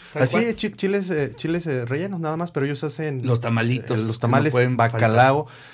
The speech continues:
Speaker 2: que realmente esa la veracruzana, no es tanto la vizcaína, ¿no? Porque
Speaker 1: De
Speaker 2: la
Speaker 1: acuerdo.
Speaker 2: vizcaína es pimentón, aceituna
Speaker 1: Sí.
Speaker 2: negra, alcaparra, ¿no? Acá lo hacemos más a la veracruzana.
Speaker 1: El chile güerito, la
Speaker 2: Ándale.
Speaker 1: aceituna verde.
Speaker 2: Así es, así es. Entonces
Speaker 1: Híjole, qué rico.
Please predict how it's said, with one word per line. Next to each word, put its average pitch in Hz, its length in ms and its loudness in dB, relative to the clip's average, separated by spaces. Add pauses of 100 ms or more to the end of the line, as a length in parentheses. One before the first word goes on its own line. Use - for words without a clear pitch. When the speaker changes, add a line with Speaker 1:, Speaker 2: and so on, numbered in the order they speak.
(140)
Speaker 2:
que 123 100 4
realmente 151 460 6
esa 156 140 0
la 147 100 8
veracruzana, 143 680 2
no 123 120 2
es 127 120 -2
tanto 123 300 2
la 123 100 2
vizcaína, 120 580 0
¿no? 113 140 -2
Porque 117 200 -2
Speaker 1:
De 113 60 4
Speaker 2:
la 107 40 0
Speaker 1:
acuerdo. 107 220 2
Speaker 2:
vizcaína 120 340 2
es 123 80 -2
pimentón, 120 720 2
aceituna 127 560 0
Speaker 1:
Sí. 117 60 4
Speaker 2:
negra, 156 540 2
alcaparra, 107 720 0
¿no? 113 120 0
Acá 117 200 -2
lo 123 80 0
hacemos 123 280 -2
más 120 220 -4
a 123 40 -4
la 123 100 -2
veracruzana. 110 580 -4
Speaker 1:
El 104 160 -10
chile 123 280 0
güerito, 120 800 2
la 113 120 6
Speaker 2:
Ándale. 120 240 8
Speaker 1:
aceituna 120 380 2
verde. 117 380 4
Speaker 2:
Así 117 80 4
es, 110 300 0
así 104 240 -4
es. - 220 -8
Entonces 120 840 0
Speaker 1:
Híjole, 120 320 -6
qué 123 140 -4
rico. 120 420 -4